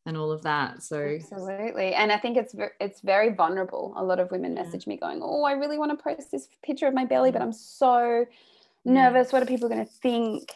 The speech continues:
Speaker 2: Um, and when they do it, they're like, "Oh, this just feels so good to, like," 'cause it's really exposing
Speaker 1: Yeah.
Speaker 2: to, you know, post a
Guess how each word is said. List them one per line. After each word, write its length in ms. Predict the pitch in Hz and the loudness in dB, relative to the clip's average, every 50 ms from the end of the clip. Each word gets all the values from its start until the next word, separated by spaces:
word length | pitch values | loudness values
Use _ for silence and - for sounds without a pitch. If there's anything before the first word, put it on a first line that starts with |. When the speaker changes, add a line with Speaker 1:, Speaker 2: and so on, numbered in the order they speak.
| - - - | -10 -4 0
Speaker 2:
Um, 380 | 208 208 196 190 190 190 196 - - | 2 2 4 4 2 0 -2 -4 -2
and 180 | 214 226 214 | -2 0 0
when 100 | 226 247 | 0 0
they 140 | 262 254 214 | 0 0 -2
do 240 | 185 185 196 196 214 | -2 -4 -4 -4 -2
it, 140 | 262 277 - | -4 -4 -6
they're 80 | 226 208 | -8 -10
like, 320 | 202 196 190 190 - - _ _ - | -10 -10 -10 -12 -14 -18 _ _ 0
"Oh, 300 | 220 233 226 214 208 214 | 2 2 2 2 0 -2
this 200 | 196 196 - - | -6 -10 -12 -10
just 220 | - 214 - _ - | -12 -12 -10 _ -6
feels 200 | 214 208 208 - | -6 -6 -8 -8
so 560 | - - 202 196 196 196 196 196 196 196 202 - | -4 0 2 4 6 6 6 4 2 0 -2 -2
good 400 | - 196 190 190 185 185 185 185 | 2 4 6 6 6 6 4 0
to, 100 | - 208 | -4 -2
like," 320 | 190 185 180 185 - - - _ _ _ - | 0 0 0 0 -2 -6 -14 _ _ _ -10
'cause 120 | 277 269 349 | -8 -6 -6
it's 160 | 330 - - | -6 -6 -4
really 300 | 226 269 427 523 403 269 | 2 4 6 6 6 6
exposing 880 | - - - - - - - 175 180 220 269 262 - - - - - 185 - _ _ - | 2 -2 -6 -20 -10 -4 0 2 2 2 2 0 -4 -6 -8 -10 -12 -14 -18 _ _ -14
Speaker 1:
Yeah. 220 | 180 185 180 175 170 165 | -12 -8 -8 -6 -4 0
Speaker 2:
to, 80 | 302 302 | 0 2
you 160 | 294 285 269 | 2 2 0
know, 520 | 233 214 - 214 - - 220 233 269 262 262 - - - | -2 -6 -10 -12 -8 -6 -4 -4 -4 -4 -6 -10 -8 -2
post 460 | - 285 311 320 311 - - - - | 0 0 0 0 -2 -6 -10 -12 -8
a 100 | 294 277 | -8 -8